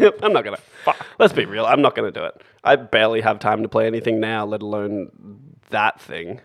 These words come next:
Speaker 2: Some of us live lives of ease and
Speaker 1: Oh, you
Speaker 2: leisure.
Speaker 1: really loved rubbing that in, and I just constantly am doing shit, like having to work a job.
Speaker 2: Sometimes my back gets sore from playing too many. Like, I just lay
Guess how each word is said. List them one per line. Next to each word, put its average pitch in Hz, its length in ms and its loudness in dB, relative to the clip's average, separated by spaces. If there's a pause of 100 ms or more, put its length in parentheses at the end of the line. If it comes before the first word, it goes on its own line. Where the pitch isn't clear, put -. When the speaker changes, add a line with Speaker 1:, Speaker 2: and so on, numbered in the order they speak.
(120)
Speaker 2:
Some 156 240 -2
of 160 120 -4
us 143 180 -2
live 135 240 -2
lives 127 420 2
of 131 120 -8
ease 127 480 -10
and 123 320 -10
Speaker 1:
Oh, 131 280 -8
you 127 120 -8
Speaker 2:
leisure. 127 320 2
Speaker 1:
really 143 600 -6 (220)
loved 110 320 0
rubbing 110 300 -6
that 95 180 -8
in, 87 300 -10
and 110 120 -6
I 107 140 -4
just - 380 -12
constantly 101 680 -4
am 90 220 -10
doing 101 460 -8
shit, - 520 -8
like 101 200 -8
having 101 300 -4
to 110 120 -8
work 101 480 -6
a 101 80 -8
job. 95 440 -6 (280)
Speaker 2:
Sometimes 359 420 -6
my 277 120 2
back 143 280 -10
gets - 200 -6
sore - 200 -10
from 180 200 -18
playing 156 280 -6
too 165 140 -10
many. 143 240 -16
Like, 160 180 -4
I 156 60 2
just 151 240 -8
lay 123 360 -12